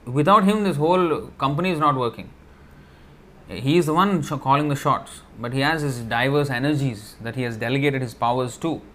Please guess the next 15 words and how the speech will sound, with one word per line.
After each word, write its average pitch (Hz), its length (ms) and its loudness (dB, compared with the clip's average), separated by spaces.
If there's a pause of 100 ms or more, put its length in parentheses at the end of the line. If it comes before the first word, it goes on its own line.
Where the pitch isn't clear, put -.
(440)
and 120 320 -6
using 147 300 -2
those 156 180 0
powers, 151 480 2
using 143 280 -2
those, 139 280 -2 (640)
you 127 80 -4
know, 139 320 -2
uh, 101 380 -6
facilities, 151 580 -4
he 139 240 0
is 165 340 -4
manufacturing 120 640 -8
these 107 180 -10
cars. 127 440 0